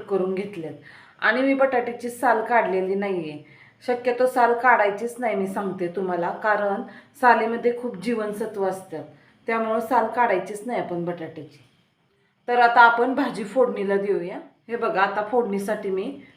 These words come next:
कढईत थोडं तेल घालून घेते. अंदाजे मी दीड पळी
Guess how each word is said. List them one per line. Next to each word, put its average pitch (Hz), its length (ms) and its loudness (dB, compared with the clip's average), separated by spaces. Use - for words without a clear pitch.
कढईत 196 360 -2
थोडं 196 340 -2
तेल 190 240 2
घालून 196 320 -4
घेते. 190 540 -8
अंदाजे 196 440 -4
मी 226 120 -4
दीड 196 320 -4
पळी 190 140 0